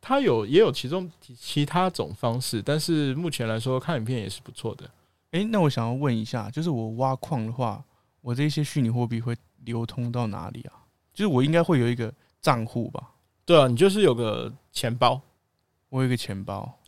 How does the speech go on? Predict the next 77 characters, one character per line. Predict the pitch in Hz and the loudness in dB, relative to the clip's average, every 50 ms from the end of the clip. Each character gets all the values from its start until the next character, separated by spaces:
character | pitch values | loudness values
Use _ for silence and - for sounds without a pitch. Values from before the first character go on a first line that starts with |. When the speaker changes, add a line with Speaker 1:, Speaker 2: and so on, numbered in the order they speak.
| - - | -8 -2
Speaker 1:
诶， | 143 135 127 113 | 0 0 2 2
真 | - 165 190 | 0 -2 -4
的， | 196 170 - | -4 -4 -4
诶， | - 117 | -4 -4
我 | 110 107 | -4 -4
突 | 104 - - 180 | -6 -6 -6 -6
然 | 175 147 | -4 -2
觉 | 120 123 | 0 0
得 | 127 | -2
这 | 127 - - | -2 -4 -6
个 | 170 143 110 | -6 -4 -4
好 | 110 104 | -4 -4
像 | 110 143 139 | -4 -4 -2
也 | 117 | -4
要 | 123 139 | -4 -6
讲， | - - - - 65 76 113 - _ - | -6 -10 -12 -12 -14 -18 -20 -20 _ -14
好， | - - 131 | -8 -4 -4
我 | 123 | -2
们 | 117 113 | -2 -2
现 | 113 - | -2 0
在 | 175 170 | 0 0
还 | 151 | 0
没 | 147 147 | 0 0
有 | 143 147 | -2 -2
讲 | - - 92 78 78 - - | -2 -4 -6 -6 -8 -12 -6
交 | - 117 110 113 | -4 -2 -2 0
易 | 117 113 | -2 0
所。 | 107 - 139 | 4 4 6
Speaker 2:
交 | 135 | 6
易 | 139 135 | 6 4
所， | 117 - 117 - | 2 0 -4 -2
这 | 131 - 208 | -2 0 0
好 | 143 120 | 2 2
像 | 120 131 | 2 4
跟 | 139 143 156 | 4 4 4
交 | 143 135 135 | 4 4 4
易 | 127 | 4
所 | |
有 | |
关。 | |
Speaker 1:
还 | 143 | 2
要， | 160 | 2
还 | |
要 | |
讲 | 107 127 - 117 | 2 0 -2 -2
个 | 95 98 - | -4 -6 -6
钱 | - - - 110 101 101 | -6 -8 -8 -8 -10 -8
包， | 101 101 - 104 107 | -8 -6 -6 -6 -6
对 | 95 | -8
不 | - 76 | -8 -10
对？ | 82 101 131 - _ _ - | -10 -12 -12 -16 _ _ -18
Speaker 2:
钱 | - - - - - 113 - | -16 -14 -12 -12 -12 -12 -12
包。 | - - - - - 135 135 - | -12 -12 -12 -12 -12 -14 -14 -14
Speaker 1:
对， | - - - - - - - | -14 -14 -12 -14 -16 -18 -12
它 | - - - | -8 -2 0
就 | - 185 | 2 2
会 | 180 190 175 | 2 2 2
到 | 175 175 139 | 2 2 2
一 | 113 | 2
个 | 110 123 123 | 0 -2 -2
钱 | 120 - - 110 101 104 | -2 -4 -4 -4 -4 -4
包 | 95 104 107 110 | -2 -2 -2 -2
里 | 110 - | -2 -4
面， | 80 85 92 80 80 - | -8 -10 -12 -12 -12 -14
或 | - - 160 151 | -6 -4 -2 -2
是 | 139 165 | 0 0
你 | 151 143 139 | -2 -2 -2
指 | 131 - 107 92 | -2 -4 -8 -8
定 | - - 123 113 110 | -6 -4 -4 -4 -2
到 | - 117 104 | -2 -2 -2
一 | 101 | -2
个 | - 107 | -4 -8
交 | - - 101 104 | -6 -4 -4 -4
易 | 107 107 | -4 -6
所 | 107 - - - - - - 104 | -8 -10 -12 -14 -16 -16 -16 -16
里 | 107 | -14
面 | 101 95 95 | -14 -14 -14